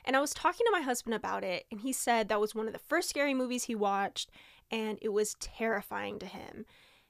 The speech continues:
And he will not watch it again. Understandable. He doesn't like devilly, paranormal, occult stuff. Like, that's not his scene at all. So I respect that. No issues, no worries.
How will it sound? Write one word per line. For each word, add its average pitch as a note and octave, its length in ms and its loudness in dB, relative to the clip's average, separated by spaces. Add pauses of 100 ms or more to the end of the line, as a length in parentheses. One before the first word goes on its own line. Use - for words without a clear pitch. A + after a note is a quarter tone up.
(140)
And G#3+ 220 0
he A3+ 80 -4
will G#3+ 240 4
not D4+ 160 4
watch B3 200 2
it A#3+ 60 0
again. G#3 400 0
Understandable. A#3 760 2
He A3+ 180 -8
doesn't A#3 320 2
like A3 520 -2 (480)
devilly, G#3+ 800 0 (840)
paranormal, A3 800 4
occult - 640 -2
stuff. - 600 -2
Like, - 180 -4
that's G#3 240 -4
not G#3+ 420 0
his - 240 -4
scene G3+ 440 -2
at F#3+ 160 -4
all. G3+ 400 2 (380)
So G#3+ 420 2
I - 60 -4
respect - 400 0
that. E4 300 4
No G#3 240 0
issues, C4+ 340 0
no A#3 140 4
worries. B2+ 500 -2